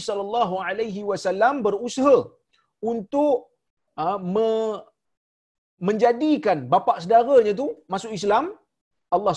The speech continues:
Subhanahu wa Ta'ala memberikan peringatan kepada Nabi sallallahu alaihi wasallam. Nabi tak boleh paksa orang. Nabi cuma boleh bagi tahu je, ni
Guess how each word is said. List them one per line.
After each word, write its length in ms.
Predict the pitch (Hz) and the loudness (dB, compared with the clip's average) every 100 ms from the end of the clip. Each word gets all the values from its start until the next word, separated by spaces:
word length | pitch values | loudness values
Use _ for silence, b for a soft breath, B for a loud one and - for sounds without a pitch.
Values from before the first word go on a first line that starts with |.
| 190 | -2
Subhanahu 500 | 175 185 208 185 170 | -4 -4 -4 -4 -2
wa 80 | 175 185 | -2 -2
Ta'ala 300 | 185 254 185 110 _ _ _ _ _ _ _ 170 | -2 0 0 -2 _ _ _ _ _ _ _ -8
memberikan 520 | 190 202 285 254 233 196 | 0 0 0 0 -2 -4
peringatan 440 | 208 214 220 208 135 104 - _ - | -8 -8 -6 -4 -6 -8 -20 _ -14
kepada 300 | 160 185 185 | -6 -6 -6
Nabi 160 | 196 214 190 | -8 -8 -4
sallallahu 360 | 190 202 202 180 | -4 -2 -2 0
alaihi 160 | 180 175 | -2 -2
wasallam. 360 | 165 202 277 392 - _ _ _ _ _ _ 160 | -2 0 0 -2 -8 _ _ _ _ _ _ -4
Nabi 160 | 196 262 | -4 -2
tak 80 | 208 | -2
boleh 120 | 196 170 | -2 -4
paksa 220 | 190 202 170 | -6 -4 -4
orang. 180 | 131 107 156 | -6 -8 -4
Nabi 180 | 240 311 302 | -2 0 0
cuma 160 | 294 285 | 2 4
boleh 140 | 302 247 | 4 6
bagi 160 | 294 320 | 6 4
tahu 140 | 370 302 170 | 4 4 2
je, 60 | 113 | -2
ni 60 | 165 | -2